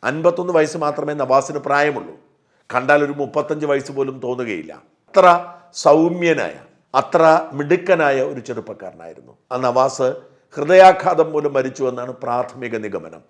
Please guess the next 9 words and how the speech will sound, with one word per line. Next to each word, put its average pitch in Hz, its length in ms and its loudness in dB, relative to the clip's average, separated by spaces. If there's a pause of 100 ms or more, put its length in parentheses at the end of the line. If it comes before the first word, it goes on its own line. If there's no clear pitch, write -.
(260)
വളരെ 139 200 4
ഗൗരവത്തോടെ 156 640 4
നമ്മൾ 147 300 2 (140)
കാണേണ്ട 143 340 0
ഒന്നാണ്. 117 380 -4 (420)
ഇതാദ്യമല്ല 180 840 4
ആരോഗ്യവാനായ 175 840 4
ഒരു 151 120 -6
സെലിബ്രിറ്റി 123 600 -4